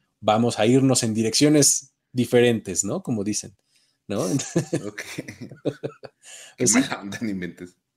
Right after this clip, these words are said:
Speaker 1: Sí, básicamente le anunciaron eso, este, antes de que se enterara por Twitter, ¿no? Casi, casi.
Speaker 2: Sí, sí que denles un punto extra a los
Speaker 1: Sí.
Speaker 2: oficiales de los Cowboys.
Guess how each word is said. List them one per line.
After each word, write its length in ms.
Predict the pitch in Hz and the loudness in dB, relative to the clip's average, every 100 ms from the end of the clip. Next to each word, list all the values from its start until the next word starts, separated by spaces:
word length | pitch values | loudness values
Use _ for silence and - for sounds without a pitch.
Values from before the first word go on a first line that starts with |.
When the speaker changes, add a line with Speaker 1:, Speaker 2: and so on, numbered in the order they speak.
| - | -8
Speaker 1:
Sí, 240 | 160 233 - | -8 -6 0
básicamente 680 | 120 - 147 143 156 175 175 | 0 2 2 4 4 4 6
le 200 | 139 110 | 6 4
anunciaron 540 | 101 98 127 127 135 | 2 0 4 4 6
eso, 460 | 139 - 175 180 - _ _ _ _ - | 4 4 4 4 -4 _ _ _ _ -10
este, 640 | 98 - 98 90 80 - _ _ _ - | -10 -4 -2 -2 -4 -8 _ _ _ -10
antes 320 | 117 135 175 | -2 2 4
de 80 | 160 | 2
que 100 | 135 | 2
se 100 | 123 | 0
enterara 360 | 110 120 135 135 | 2 4 4 2
por 160 | 107 | -2
Twitter, 400 | 107 127 - - - | -2 -2 -2 -6 -4
¿no? 280 | 113 143 - _ - | 0 0 -2 _ -2
Casi, 220 | 139 160 | 2 2
casi. 460 | 139 220 - - - - - _ _ - 156 - - - | 4 4 4 0 -4 -20 -20 _ _ -4 -2 -2 -6 -6
Speaker 2:
Sí, 200 | 196 170 | -8 -6
sí 120 | 233 | -2
que 80 | 285 | 2
denles 240 | 262 254 | 4 4
un 120 | 226 175 | 2 0
punto 260 | 185 180 | 0 0
extra 180 | 165 165 | 0 2
a 20 | |
los 120 | 127 | 2
Speaker 1:
Sí. 60 | 123 | 0
Speaker 2:
oficiales 340 | 131 123 135 | 2 4 2
de 80 | 123 | 0
los 160 | 98 - | -4 0
Cowboys. 360 | 113 117 147 | 0 0 -2